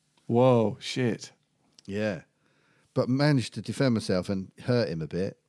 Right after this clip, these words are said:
Speaker 2: Anyway,
Speaker 1: Good.
Speaker 2: found a bow and arrow, managed to shoot, shoot arrows into him.
Speaker 1: Good.
Speaker 2: He killed everybody else and I'd saved the rest.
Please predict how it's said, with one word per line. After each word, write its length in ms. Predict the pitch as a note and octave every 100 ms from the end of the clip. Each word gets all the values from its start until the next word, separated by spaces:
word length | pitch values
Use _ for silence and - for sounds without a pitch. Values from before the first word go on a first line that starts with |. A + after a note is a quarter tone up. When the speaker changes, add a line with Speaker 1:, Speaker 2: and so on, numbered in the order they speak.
| -
Speaker 2:
Anyway, 340 | G#2 F2+ D2+ -
Speaker 1:
Good. 180 | A2 -
Speaker 2:
found 240 | C#3+ D3
a 20 |
bow 200 | B2+ A#2+
and 100 | G#2+
arrow, 300 | F#2+ F#2 G2+
managed 260 | G#2 G#2+ -
to 80 | -
shoot, 260 | - A#2+ - - -
shoot 260 | - B2 -
arrows 320 | G2+ F#2 F2
into 240 | F2+ -
him. 220 | F2 G2+ A#2 _ _
Speaker 1:
Good. 240 | - A2 - _ _ _ - - _ _ - _ _ _ _ _ _
Speaker 2:
He 140 | C3 A#2+
killed 320 | - D#3+ D3+
everybody 380 | C3+ A#2 A#2 G#2+
else 340 | G#2 G#2 F#2+
and 120 | G#2+
I'd 160 | G#2+ G#2+
saved 300 | - G#2+ F#2+
the 80 | F#2
rest. 520 | F#2 F#2 F#2+ -